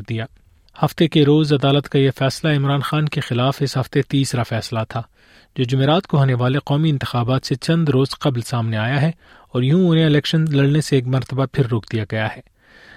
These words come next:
آسٹریلیا میں مقیم عقیل شاہ کے بقول فوری طور پر اس بات کے امکانات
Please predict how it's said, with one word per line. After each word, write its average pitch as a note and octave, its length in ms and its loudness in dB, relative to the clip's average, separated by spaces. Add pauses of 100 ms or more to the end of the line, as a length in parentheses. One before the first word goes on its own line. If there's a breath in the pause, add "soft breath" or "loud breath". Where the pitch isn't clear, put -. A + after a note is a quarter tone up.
(260 loud breath)
آسٹریلیا D3 440 4
میں D3 100 2
مقیم D3+ 380 0
عقیل C#3+ 220 0
شاہ C#3 240 0
کے - 140 -4
بقول C#3+ 380 0
فوری E3+ 280 0
طور - 200 0
پر D3+ 180 -2
اس C#3 160 -2
بات C3+ 240 0
کے C#3+ 100 0
امکانات C3 500 0